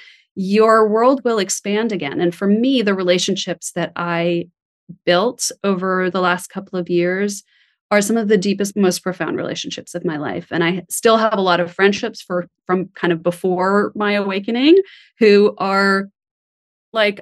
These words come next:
"I love who you are. You're different than who you were before." I'm not really different than who I was before.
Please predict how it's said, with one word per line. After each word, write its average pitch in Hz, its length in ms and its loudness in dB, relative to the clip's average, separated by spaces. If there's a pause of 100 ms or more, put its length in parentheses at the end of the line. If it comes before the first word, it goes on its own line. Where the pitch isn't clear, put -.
"I 214 80 4
love 240 240 2
who 320 60 2
you 240 260 2
are. - 400 -6 (480)
You're 202 180 0
different 285 360 4
than 190 120 2
who 196 140 4
you 175 160 0
were 170 160 0
before." 175 640 -2 (380)
I'm 392 100 4
not 508 220 -2
really 196 640 2
different - 520 -12
than - 100 -10
who - 200 -12
I - 160 -14
was - 180 -20
before. - 360 -20